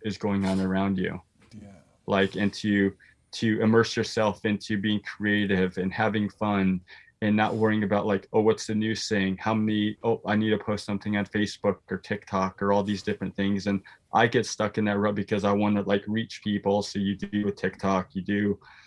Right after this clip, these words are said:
Speaker 1: a Facebook reel, but, but raising your kids around, around this whole scene, you try to tell them, like, "That's not important."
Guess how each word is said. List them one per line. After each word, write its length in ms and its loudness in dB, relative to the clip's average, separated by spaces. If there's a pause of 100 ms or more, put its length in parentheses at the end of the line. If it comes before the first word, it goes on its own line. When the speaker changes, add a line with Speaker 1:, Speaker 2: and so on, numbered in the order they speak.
(260)
Speaker 1:
a 60 -6
Facebook 560 -2
reel, 500 4
but, 280 -2 (1300)
but 120 6
raising 360 6
your 140 2
kids 580 0
around, 540 2 (280)
around 340 2
this 180 -2
whole 240 -2
scene, 400 -2
you 180 -2
try 160 0
to 100 0
tell 180 0
them, 100 2
like, 140 -4 (160)
"That's 220 -2
not 160 2
important." 640 0